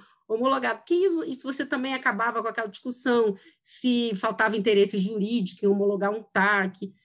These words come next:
Então, isso é possível, é possível homologar o tac e sem controvérsia nenhuma desde dois mil e quinze. Então, é uma solução que até pode ser, surgir dentro da negociação. Vamos fazer o seguinte: vamos homologar o tac, aí a gente,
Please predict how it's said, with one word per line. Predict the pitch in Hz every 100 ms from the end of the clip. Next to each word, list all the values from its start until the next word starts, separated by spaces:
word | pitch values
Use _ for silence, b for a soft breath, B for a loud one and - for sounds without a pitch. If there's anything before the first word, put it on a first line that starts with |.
| b -
Então, | 254 311
isso | - 302 320 -
é | -
possível, | 262 294 - 254 240 240 302 - -
é | 247
possível | 247 - - 285 262
homologar | 233 208 185 185
o |
tac | 190 185 202 -
e | 240 - 202
sem | 190 254 254
controvérsia | 254 214 196 196 185 185 190
nenhuma | 175 185 190
desde | 175 185 190
dois | 175 170
mil | 175
e |
quinze. | 175 202 196 233 240 285 b b -
Então, | 226 247 254 240
é | 233
uma | 240 254
solução | 269 277 285 320
que | 294
até | 302 311
pode | 311 302 -
ser, | 302 302 -
surgir | - 285 247 254
dentro | 277
da | 262
negociação. | 269 269 262 277 311 277 156
Vamos | 202 339
fazer | 294 254
o |
seguinte: | 254 233 196 131
vamos | 196 226 214
homologar | 214 240 247 240 240
o |
tac, | 247 247 254 254 247
aí | 233 233
a | 233
gente, | 214 214 - 214